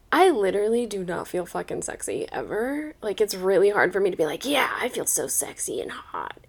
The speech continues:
And so that's a little bit of, like, a cognitive dissonance for me to be like, I, I know I can, I can look that way, but I don't feel that way.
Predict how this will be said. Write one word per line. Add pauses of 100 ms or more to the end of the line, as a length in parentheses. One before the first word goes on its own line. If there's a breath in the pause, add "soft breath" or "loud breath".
And
so
that's
a
little
bit
of,
like,
a
cognitive
dissonance
for
me
to
be
like, (720 loud breath)
I, (160)
I
know
I
can, (160)
I
can
look
that
way, (120)
but
I
don't
feel
that
way.